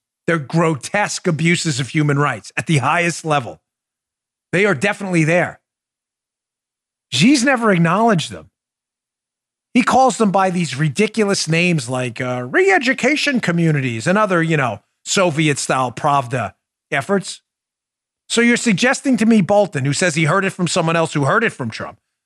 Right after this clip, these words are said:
Again, I thought he was in the room. That President Xi, who's never acknowledged the existence of these camps at all, just randomly blurted, blurted it out. And then President Trump said, "That's a great idea."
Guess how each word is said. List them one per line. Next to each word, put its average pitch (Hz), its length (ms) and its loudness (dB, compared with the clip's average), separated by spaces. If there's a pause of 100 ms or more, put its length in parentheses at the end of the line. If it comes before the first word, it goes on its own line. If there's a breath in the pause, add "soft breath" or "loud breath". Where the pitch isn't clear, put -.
(160)
Again, 185 180 0
I 170 80 -2
thought 214 160 2
he 190 60 2
was 165 140 0
in 190 120 2
the 151 80 0
room. 139 420 0 (1300)
That 202 180 -2
President 247 420 2
Xi, 247 140 4
who's 185 180 4
never 247 260 2
acknowledged 202 640 0
the 185 100 4
existence 202 440 0
of 185 40 0
these 175 120 2
camps 196 320 -2
at 196 40 2
all, 185 220 2 (220 loud breath)
just 240 200 0
randomly 226 600 2
blurted, 214 420 0
blurted 202 380 2
it 190 40 0
out. 208 180 2
And 208 80 -2
then 185 120 0
President 220 460 0
Trump 220 340 0 (180 soft breath)
said, 202 220 0
"That's 254 220 -2
a 196 80 -2
great 302 400 2
idea." 160 640 -2